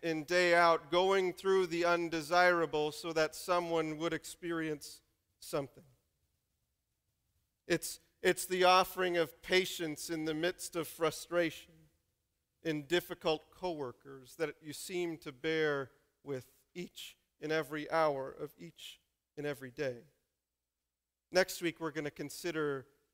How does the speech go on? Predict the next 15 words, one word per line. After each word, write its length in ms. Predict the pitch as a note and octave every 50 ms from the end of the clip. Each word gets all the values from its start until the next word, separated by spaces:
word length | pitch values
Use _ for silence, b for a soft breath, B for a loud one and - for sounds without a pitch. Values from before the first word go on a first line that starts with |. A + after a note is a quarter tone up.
| _
those 280 | - E3 E3+ D#3+ D#3 -
things. 220 | - - - - - _ _ _ _ _ _ _ _ _ _ _ _ _ _ _ _ _ _ _
The 80 | - E3
way 160 | D#3+ E3+ F3
our 220 | F3 E3 D#3 C#3+ - - _ _ _ _
work 380 | - D#3 F3 F#3 F#3+ F3 - - -
and 140 | F#3 F3 E3+
workplaces 920 | E3 F3 F3+ F3 - - - - F#3 F3+ F3 F3 - E3+ E3 D#3+ D#3 D3
and 160 | E3+ E3 D#3
vocations 720 | C#3+ D#3+ D#3+ D#3+ - F#3 F3 F3+ F3 - - E3+ D#3+ D3+ -
seem 300 | - - F#3 F#3 F#3 F3+
to 100 | E3+ F3+
be 160 | D#3 D#3+ D#3+
corrupted 680 | D3+ - - E3+ D#3+ E3+ F3 F3 E3+ - F3 F3 D#3 D#3+
and 120 | D#3